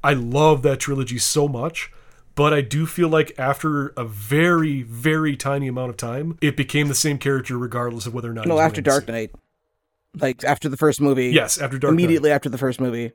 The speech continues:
Speaker 2: Like, there was, in the first movie, there was enough, and then the subsequent films,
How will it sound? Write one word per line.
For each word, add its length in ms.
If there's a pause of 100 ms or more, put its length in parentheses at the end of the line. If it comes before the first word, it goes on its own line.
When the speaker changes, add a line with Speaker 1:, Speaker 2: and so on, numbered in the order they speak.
Speaker 2:
Like, 260
there 140
was, 360
in 120
the 40
first 240
movie, 200
there 100
was 140
enough, 520
and 160
then 500
the 200
subsequent 1040
films, 640